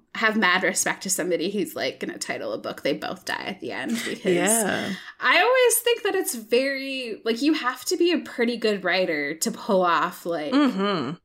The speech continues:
Speaker 1: establishing at the very beginning of a book, like, both of these characters are gonna die at the end.
Speaker 2: Mm-hmm.
Speaker 1: And then, like, you read the entire book, and as an, as a reader, you're like, "Oh my God, what's gonna happen? Oh, wait, they both die at
Speaker 2: Right,
Speaker 1: the end." But
Speaker 2: it's
Speaker 1: you, like,
Speaker 2: literally
Speaker 1: forget. <laughs>
Speaker 2: Yeah.
Speaker 1: But yeah.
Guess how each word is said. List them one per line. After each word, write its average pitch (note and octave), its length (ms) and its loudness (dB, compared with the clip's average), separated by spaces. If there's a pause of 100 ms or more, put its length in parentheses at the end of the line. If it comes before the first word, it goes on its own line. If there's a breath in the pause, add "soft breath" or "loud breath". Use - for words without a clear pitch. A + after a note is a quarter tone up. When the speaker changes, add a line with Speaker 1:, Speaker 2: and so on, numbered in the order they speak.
(240)
Speaker 1:
establishing A#3 760 4
at F#3+ 80 0
the G3 80 2
very E3 260 2
beginning E3+ 360 0
of D#3+ 100 -2
a E3 60 -2
book, F3+ 320 -4
like, E3 180 -2
both D#4 200 -2
of - 60 -14
these F#4+ 140 0
characters B3 400 -2
are - 40 -8
gonna F3+ 160 -2
die F3+ 320 0
at - 100 -4
the - 140 -8
end. D#2 280 -8 (160 loud breath)
Speaker 2:
Mm-hmm. F#3 160 0
Speaker 1:
And A#3 200 6
then, A#3+ 180 6
like, A#3 180 4
you A#3+ 120 4
read G#3 240 6
the A#3 100 2
entire F#3 320 4
book, F3 260 2
and F#3 80 4
as E3+ 160 4
an, D3 280 -4
as F3+ 180 0
a D#3 60 0
reader, F#3+ 280 4
you're D3 140 0
like, D#3 260 -4
"Oh G3+ 60 -2
my G3 140 2
God, G#3 160 2
what's F3 160 -2
gonna F3 160 0
happen? F#3+ 440 2
Oh, C#4+ 180 6
wait, D4+ 280 4
they A#3+ 80 6
both C#4+ 240 4
die C#4+ 80 6
at B3+ 80 8
Speaker 2:
Right, B3 200 8
Speaker 1:
the G#3 100 8
end." F3+ 120 4
But G#3 60 6
Speaker 2:
it's A#3 100 2
Speaker 1:
you, A3 100 8
like, A3 100 10
Speaker 2:
literally G#3 300 8
Speaker 1:
forget. B3 520 6 (220)
<laughs> - 160 0
Speaker 2:
Yeah. G3+ 440 8
Speaker 1:
But C#4+ 220 4
yeah. G#3+ 340 6